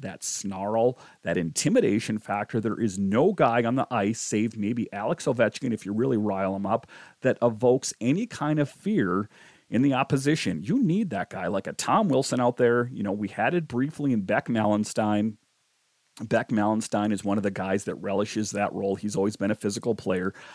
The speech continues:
But for me, that was my takeaway. I'm not saying that was the only thing. I think that, you know, costly things were the Caps being in the penalty box, of course, lack of a physical game, and just kind of taking your eyes off the puck. It seems to be a common theme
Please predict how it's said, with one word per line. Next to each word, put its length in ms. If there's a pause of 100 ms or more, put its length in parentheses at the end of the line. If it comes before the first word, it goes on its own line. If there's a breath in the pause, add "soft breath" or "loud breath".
(200 loud breath)
But 220
for 120
me, 400
that 380
was 160
my 180
takeaway. 520
I'm 100
not 220
saying 180
that 160
was 140
the 100
only 200
thing. 260
I 80
think 240
that, 200 (300 loud breath)
you 60
know, 100
costly 480
things 300
were 80
the 80
Caps 340
being 240
in 60
the 60
penalty 360
box, 380
of 120
course, 540 (320 loud breath)
lack 320
of 100
a 60
physical 500
game, 440
and 160
just 180
kind 160
of 80
taking 300
your 180
eyes 260
off 200
the 80
puck. 260
It 100
seems 300
to 100
be 240
a 60
common 420
theme 420